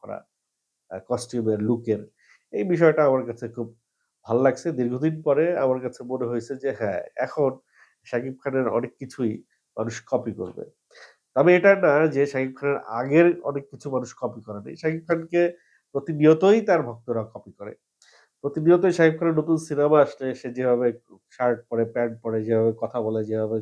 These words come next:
চলাফেরা করে, অনেক কিছুই তার ভক্তরা কপি করে। But ইউনি-, একটা হচ্ছে ভ-,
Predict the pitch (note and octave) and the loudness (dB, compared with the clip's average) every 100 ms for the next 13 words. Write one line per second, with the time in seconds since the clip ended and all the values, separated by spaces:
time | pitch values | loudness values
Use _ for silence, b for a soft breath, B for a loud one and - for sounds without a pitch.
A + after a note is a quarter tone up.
0 | A2 A#2+ A2+ A#2 A2 A2+ A2 _ _ _ | -6 -6 -6 -6 -8 -8 -10 _ _ _
1 | - D#3 F#3 G3+ G3+ G#3+ G#3+ G#3 D3 C3+ | -2 0 0 -4 -4 -2 -2 0 0 0
2 | A#2 B2+ - C#3+ C#3 B2+ A#2+ A2+ D3 C#3+ | -12 -14 -6 -4 -2 -4 -4 -6 -6 0
3 | D#3 - _ _ _ _ _ _ _ _ | 0 -2 _ _ _ _ _ _ _ _
4 | _ _ _ - A3 B3 A#3 C4 B3+ - | _ _ _ 2 6 6 6 4 2 -4
5 | - - - - G3+ A3 G#3+ D3 C#3 - | -14 -6 -2 2 4 6 6 6 -2 -4